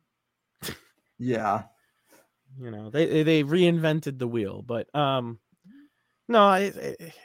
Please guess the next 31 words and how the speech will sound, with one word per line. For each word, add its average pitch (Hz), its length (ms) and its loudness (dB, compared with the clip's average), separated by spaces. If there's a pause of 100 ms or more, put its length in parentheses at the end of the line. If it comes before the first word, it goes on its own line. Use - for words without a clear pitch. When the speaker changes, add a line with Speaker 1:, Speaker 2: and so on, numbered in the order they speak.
(200)
Speaker 2:
it, 190 240 -2
it 180 140 -4
does 165 200 2
seem 151 200 -2
like 127 220 -4
it's, - 280 -8
it's - 340 -6
tough - 280 -2
out 117 200 -2
there 123 200 -2
for - 160 -10
a 117 60 -6
young 120 240 -8
guy, 120 260 -6
but, 135 220 -2
uh, 131 260 0 (1120)
I 156 520 2 (340)
am 143 340 -2
quite 175 340 10
glad 185 320 8
to 170 100 -4
not 165 160 2
have 160 280 0
to 147 100 -4
navigate 123 560 -2
it. 104 200 -8
But 107 220 -6 (100)
I 156 260 2
will 156 200 2
say 151 280 2
this, 143 380 -2